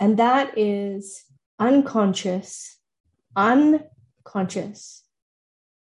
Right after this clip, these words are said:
patterns and behaviors. I love human design. If you're here and you're new, you're gonna notice that there's three hundred plus videos about human design.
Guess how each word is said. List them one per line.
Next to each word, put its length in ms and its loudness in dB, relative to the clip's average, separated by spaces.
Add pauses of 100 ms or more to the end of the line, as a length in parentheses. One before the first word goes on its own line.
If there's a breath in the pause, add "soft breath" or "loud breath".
(140)
patterns 680 0 (100)
and 140 0
behaviors. 800 -8 (1300)
I 140 6
love 240 4
human 240 4
design. 560 0 (320)
If 120 -4
you're 140 0
here 480 2
and 140 2
you're 100 2
new, 480 2
you're 160 -6
gonna 240 -2
notice 460 -4
that 340 -10 (540)
there's 540 -2 (280)
three 340 0
hundred 360 2
plus 340 -8
videos 580 -4
about 460 -4
human 320 -6
design. 400 -10